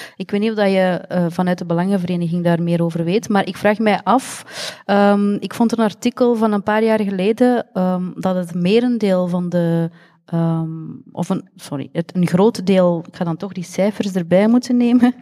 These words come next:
<laughs> Ehm, even kijken. Ons land telt, eh, in België dus, eh, telt ongeveer zesentwintigduizend prostituees. En liefst acht op de tien wordt uitgebuit,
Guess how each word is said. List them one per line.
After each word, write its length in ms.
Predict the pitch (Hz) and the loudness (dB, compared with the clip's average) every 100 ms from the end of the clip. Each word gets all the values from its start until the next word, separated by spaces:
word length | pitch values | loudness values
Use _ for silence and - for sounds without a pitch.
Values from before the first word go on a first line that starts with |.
| - 214 | -18 -16
<laughs> 240 | 214 - 214 | -14 -14 -4
Ehm, 880 | 220 220 214 214 214 208 208 214 214 - | 2 6 6 6 4 2 2 0 0 -4
even 300 | 185 190 190 | -2 -2 0
kijken. 420 | 180 170 170 175 - - - | -2 -2 -2 -6 -8 -18 -2
Ons 260 | 214 214 | 0 2
land 340 | 220 214 220 - | 2 0 0 -4
telt, 580 | - 208 202 202 - - - | 2 2 2 -2 -8 -10 -8
eh, 120 | - 185 | -2 -2
in 140 | 185 175 | 0 -2
België 260 | 160 170 | -2 -4
dus, 200 | 170 170 | -6 -2
eh, 240 | 196 180 - - | 2 2 0 -2
telt 200 | 196 190 | 0 0
ongeveer 260 | 190 190 180 | 0 0 2
zesentwintigduizend 760 | 208 226 233 202 196 180 180 | 2 2 2 0 2 0 0
prostituees. 1000 | 175 180 - - 160 160 208 339 - - - - - - _ _ - | -4 -6 -6 -8 -2 0 0 0 -6 -8 -10 -16 -16 -16 _ _ 0
En 140 | 196 | 2
liefst 300 | 208 - - | 2 -2 -8
acht 280 | - 240 - | -4 -4 -4
op 100 | 233 | -4
de 120 | 208 | -4
tien 440 | - 214 220 214 - | -4 -2 -2 -2 -8
wordt 440 | - 175 180 - - | -12 -6 -6 -6 0
uitgebuit, 840 | 190 208 269 214 220 233 - - | 2 2 0 2 2 2 -4 -14